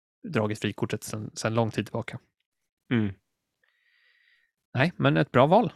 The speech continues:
Speaker 2: Mm.
Speaker 1: Det går, det kan jag inte säga någonting annat om.
Speaker 2: Hammarby då? Är det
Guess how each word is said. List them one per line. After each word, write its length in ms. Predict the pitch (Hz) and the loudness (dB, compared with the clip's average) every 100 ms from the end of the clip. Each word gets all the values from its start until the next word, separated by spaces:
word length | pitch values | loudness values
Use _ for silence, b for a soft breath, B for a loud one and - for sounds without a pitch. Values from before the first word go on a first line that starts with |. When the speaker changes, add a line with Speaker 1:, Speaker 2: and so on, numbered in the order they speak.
| _ _ _ _ _ _ _ - | _ _ _ _ _ _ _ -6
Speaker 2:
Mm. 140 | 117 | -4
Speaker 1:
Det 60 | 160 | -4
går, 160 | 175 170 | -6 -4
det 180 | 151 | -4
kan 100 | 147 | -4
jag 40 | 214 | -4
inte 80 | - | 0
säga 120 | 120 | 0
någonting 220 | 117 113 | 0 -2
annat 180 | 110 117 | -2 -6
om. 80 | 117 _ _ _ _ b b b b _ | -12 _ _ _ _ b b b b _
Speaker 2:
Hammarby 540 | - 151 151 147 170 | 4 4 6 4 4
då? 300 | 120 113 151 _ _ _ - | 4 4 0 _ _ _ -4
Är 180 | 127 123 | 2 6
det 500 | 135 131 123 120 | 6 6 4 2